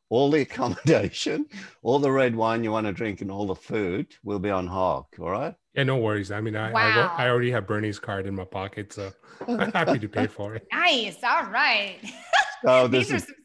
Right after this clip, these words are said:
Speaker 3: serious things to be, uh,
Speaker 1: big,
Speaker 3: trying to
Speaker 1: big
Speaker 3: achieve here. I
Speaker 1: prize,
Speaker 3: like it.
Speaker 1: yeah. Okay, so
Speaker 2: There's a lot riding on this, uh, Jessica.
Speaker 1: <laughs> There's a lot riding on this, yeah. No one, by the way, has, uh,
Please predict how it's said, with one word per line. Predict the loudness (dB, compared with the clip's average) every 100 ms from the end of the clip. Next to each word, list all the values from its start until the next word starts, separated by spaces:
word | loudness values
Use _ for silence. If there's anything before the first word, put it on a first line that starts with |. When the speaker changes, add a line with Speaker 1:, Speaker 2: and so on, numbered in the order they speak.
| -10
Speaker 3:
serious | -6 -4 -4 -4
things | -6 -6 -6
to | -8 -4
be, | 0 0
uh, | 2 0 -4
Speaker 1:
big, | -4
Speaker 3:
trying | 2 4 4 0
to | -2
Speaker 1:
big | 4
Speaker 3:
achieve | 4 4 0 -2
here. | 4
I | 4 6
Speaker 1:
prize, |
Speaker 3:
like | 2 2
it. | 2
Speaker 1:
yeah. | 4 2 2
Okay, | 2 2 -2 0 -2 -4
so | -2 0
Speaker 2:
There's | 2 2
a |
lot | 2 2
riding | 2 2 2 0
on | -2
this, | -4 -6 -4
uh, | -2
Jessica. | 0 0 0 0 -4 -8 -12
Speaker 1:
<laughs> | _ -4 2
There's | 2 4
a |
lot | 4 4 2 2 4
riding | 4 4 2
on | 2 2
this, | 0 -2 -2
yeah. | 2 2 2
No | 0 0
one, | 0 0 -2 0
by | 0
the | 0
way, | 0 2 2
has, | -2 -6 -8
uh, | -6 -4 -6